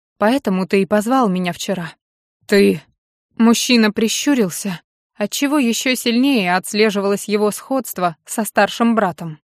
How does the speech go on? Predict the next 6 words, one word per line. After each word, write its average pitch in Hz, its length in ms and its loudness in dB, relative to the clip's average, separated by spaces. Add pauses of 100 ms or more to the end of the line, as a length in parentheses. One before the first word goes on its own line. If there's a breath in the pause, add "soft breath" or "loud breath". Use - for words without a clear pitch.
(340)
«Ты 175 160 -4
очень 180 320 -4
красивая, 175 800 -2
Аня». 180 380 -4 (520)
«Это 226 220 -4
проблема?» 196 640 -4